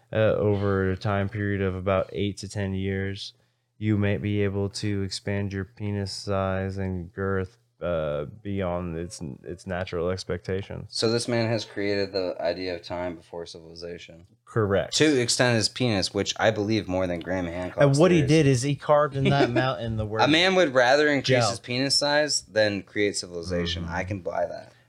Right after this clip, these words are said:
Speaker 1: And joke. And he joked, and he joked, and he joked. He only lived to thirty,
Speaker 2: Mm.
Speaker 1: but when he died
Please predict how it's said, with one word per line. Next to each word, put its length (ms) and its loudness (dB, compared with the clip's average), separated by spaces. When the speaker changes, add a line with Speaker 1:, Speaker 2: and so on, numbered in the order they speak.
Speaker 1:
And 160 0
joke. 300 2
And 160 2
he 100 4
joked, 440 2
and 100 0
he 120 0
joked, 420 0
and 140 -2
he 100 -2
joked. 460 -2
He 160 4
only 180 4
lived 260 2
to 80 4
thirty, 420 0
Speaker 2:
Mm. 40 -2
Speaker 1:
but 160 2
when 160 0
he 100 0
died 520 0